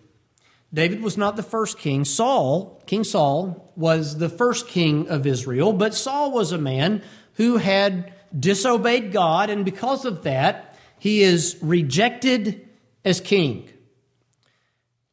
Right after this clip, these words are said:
God sends Samuel to anoint the next king of Israel, and this is interesting because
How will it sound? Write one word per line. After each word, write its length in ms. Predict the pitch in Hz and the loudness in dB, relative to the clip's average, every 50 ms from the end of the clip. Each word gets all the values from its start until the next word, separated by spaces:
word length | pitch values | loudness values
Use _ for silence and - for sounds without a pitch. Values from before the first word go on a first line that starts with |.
| _ _ _ _ _ - | _ _ _ _ _ -6
God 260 | 147 160 175 214 208 - | -2 0 0 0 0 0
sends 280 | - 233 220 202 180 | 0 2 2 2 2
Samuel 400 | - 208 196 190 202 233 262 254 254 | 2 2 2 2 2 2 2 0 0
to 160 | - 208 202 | 0 0 2
anoint 300 | 190 185 190 202 202 175 | 2 2 2 2 2 0
the 80 | 175 | 0
next 320 | 175 202 254 269 - - - | 2 2 0 -2 -4 -4 -2
king 380 | - 226 208 185 170 165 170 - | 0 0 2 2 0 -2 -2 0
of 280 | 165 147 143 131 - - - | 0 0 0 -2 -4 -4 -4
Israel, 480 | 151 139 - - 143 139 165 214 214 | -2 -2 -2 -4 -2 -2 0 0 0
and 80 | 185 175 | 0 0
this 140 | 202 - 190 | 0 0 0
is 100 | 175 160 | 0 0
interesting 560 | 262 320 - - 240 175 - - 180 170 190 | 0 0 0 0 -4 -4 -4 -2 -2 -2 0
because 500 | 196 220 - - 196 185 175 160 151 - | -2 -4 -2 0 2 2 2 0 -2 -6